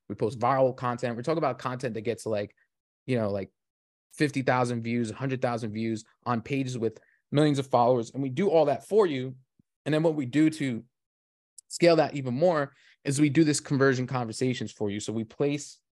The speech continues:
and implement one of our trained appointment setters, one of my guys, to come into your company and start messaging,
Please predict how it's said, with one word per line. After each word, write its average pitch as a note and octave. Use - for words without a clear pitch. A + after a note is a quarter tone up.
and C#3+
implement B2+
one C3+
of C3+
our C3
trained B2+
appointment A#2+
setters, A2+
one A#2+
of C3+
my C#3
guys, A2
to -
come B2+
into A#2
your C#3+
company A#2
and G#2+
start G#2+
messaging, G#2+